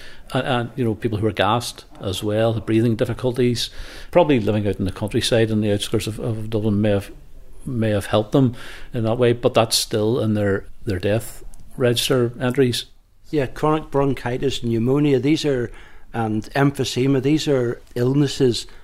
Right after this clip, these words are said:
Speaker 2: which crop up time and a time again in the death register entries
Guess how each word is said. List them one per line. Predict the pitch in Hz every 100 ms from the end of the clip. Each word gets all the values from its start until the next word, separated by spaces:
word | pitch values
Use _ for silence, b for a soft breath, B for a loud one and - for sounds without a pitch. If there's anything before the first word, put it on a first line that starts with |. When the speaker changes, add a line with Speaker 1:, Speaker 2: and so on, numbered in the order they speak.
| b
Speaker 2:
which | 135 117
crop | - 127 123
up | 123 -
time | - 131 131
and | 123
a | 110
time | - 110 110 110
again | - 104 107 107
in | - 110 107
the |
death | 98 107 104
register | 123 120 113 110 127 127
entries | 123 120 - 117 104